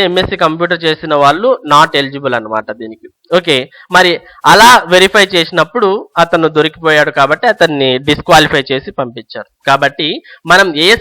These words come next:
సబ్జెక్ట్ కి అయితే అప్లై చేసామో ఆ సబ్జెక్ట్ కి సంబంధించిన బీఈడీ సబ్జెక్ట్ ఉండాలి, తర్వాత పీజీలో కూడా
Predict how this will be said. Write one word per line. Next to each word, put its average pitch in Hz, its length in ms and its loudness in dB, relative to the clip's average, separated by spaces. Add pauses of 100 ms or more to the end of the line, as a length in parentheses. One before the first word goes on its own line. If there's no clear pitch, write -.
సబ్జెక్ట్ 180 360 0
కి 220 80 -2
అయితే 208 180 0
అప్లై 180 360 2
చేసామో 160 340 0 (140)
ఆ 165 40 4 (120)
సబ్జెక్ట్ 160 360 -2
కి 170 100 -4 (120)
సంబంధించిన 151 640 -2 (400)
బీఈడీ 185 580 0 (180)
సబ్జెక్ట్ 151 380 -4
ఉండాలి, 156 360 0
తర్వాత 156 360 0
పీజీలో 143 520 -4
కూడా 180 200 -4